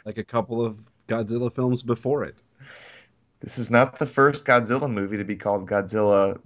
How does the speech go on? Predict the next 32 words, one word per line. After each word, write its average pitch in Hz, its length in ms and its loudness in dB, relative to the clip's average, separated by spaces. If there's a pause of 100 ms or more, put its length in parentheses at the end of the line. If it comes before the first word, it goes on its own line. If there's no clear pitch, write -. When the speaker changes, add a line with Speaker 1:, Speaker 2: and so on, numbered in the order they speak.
Speaker 2:
by 98 220 2
any 107 260 0
stretch. - 680 -4 (880)
Speaker 1:
Oh, 120 60 -10
no. 110 260 -2 (220)
Speaker 2:
Uh, 90 300 2
there 107 160 4
was 110 200 4
the 110 160 4
original 170 320 4
Godzilla, 92 600 -2
which 110 220 -12
we'll 95 160 -4
probably 95 420 -4
get 90 160 -2
into 90 260 -8
a - 20 -4
little 90 140 -2
bit - 140 -2
later, 104 360 0 (460)
and, 98 300 -2
um, 95 120 0
Speaker 1:
Yep. 104 100 -4 (140)
Speaker 2:
then 101 220 2
several 98 560 0
sequels 98 560 0
and 101 200 -4
remakes 98 400 -2
that 92 120 -2
came 95 220 -2
after 98 280 -2
that. 113 420 6